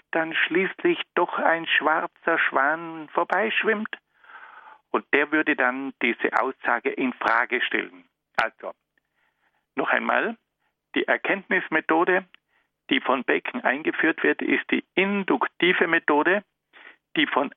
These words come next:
einzelnen Beobachtungen und Erfahrungen ausgeht und dann zu wahrscheinlichen Erkenntnissen führt. Aber die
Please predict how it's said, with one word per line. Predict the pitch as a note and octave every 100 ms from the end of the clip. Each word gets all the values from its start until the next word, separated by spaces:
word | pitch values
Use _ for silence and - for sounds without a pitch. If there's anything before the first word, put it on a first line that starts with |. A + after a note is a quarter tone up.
| -
einzelnen | D#3 G3+ A3 - F3+ E3+ E3 E3 D#3
Beobachtungen | - - F3 F3+ F3 - - E3+ E3 D#3
und | B2 -
Erfahrungen | A2+ - C#3+ E3+ C#3+ A2+ A#2 -
ausgeht | A#2+ C3 - D#3+ F#3+ - _ _ - - -
und | D#3+ D#3+
dann | E3+ F3 -
zu | C#3 B2
wahrscheinlichen | C3 B2 - - F#3+ G#3+ G#3+ G3 F3 D#3+ - D#3+ D#3
Erkenntnissen | - A#2 - B2+ C3 _ C#3 C3+ - -
führt. | - A#2 - - _ _ _ _ _ _ _ _ _ _
Aber | A#2 A2+ A#2+ A2+ G#2 _ _ _ _
die | C#3+ C#3